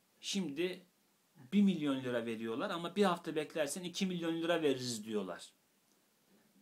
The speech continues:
Ben o bir milyon liradan niye vazgeçerim? E, bir hafta sonra iki milyon lira verecekler. Veya işte, e, şimdi yersen tadı daha,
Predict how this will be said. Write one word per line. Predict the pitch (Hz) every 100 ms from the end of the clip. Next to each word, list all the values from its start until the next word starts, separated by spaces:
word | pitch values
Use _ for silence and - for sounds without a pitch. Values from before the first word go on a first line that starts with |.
| -
Ben | 156
o | 185 185
bir |
milyon | 196 190 190 190
liradan | 190 190 196 185
niye | 214 196
vazgeçerim? | 175 139 135 165 185
E, | 131
bir | 123
hafta | 123 123 -
sonra | 135 139
iki | 147 185
milyon | 202 214 214
lira | 208 180
verecekler. | 151 139 127 - 131 - _ _ _ _ _ _ _ _ _ _ _ _ _ 143
Veya | 156
işte, | 147 - 160 156 - _ _ _ -
e, | 90 85 117 - _ -
şimdi | - 214 208 180 175 -
yersen | - 165 180 180 - 160 147 - -
tadı | 160 147 151
daha, | 156 139